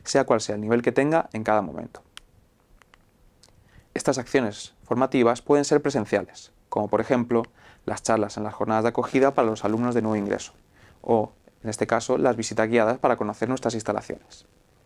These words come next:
También disponemos de una serie de cursos presenciales que se imparten sobre un recurso o servicio en concreto que ofrece la biblioteca,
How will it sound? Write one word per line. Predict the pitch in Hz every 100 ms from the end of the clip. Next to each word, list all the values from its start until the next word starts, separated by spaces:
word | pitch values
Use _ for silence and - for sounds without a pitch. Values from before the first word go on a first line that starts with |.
| _ _ _ - _ - - - _ _ _ _ -
También | 117 113 131
disponemos | 135 143 151 147 104
de |
una | 117 120
serie | 131 110
de | 98
cursos | 113 - 123
presenciales | 139 156 147 123 120 -
que |
se | 135
imparten | 117 110 131 143 147
sobre | - 113
un | 127
recurso | 139 131 127 127 139
o |
servicio | 135 107 104 120
en |
concreto | 113 101 107 107 120
que |
ofrece | 113 113
la | 113
biblioteca, | - - - 98 -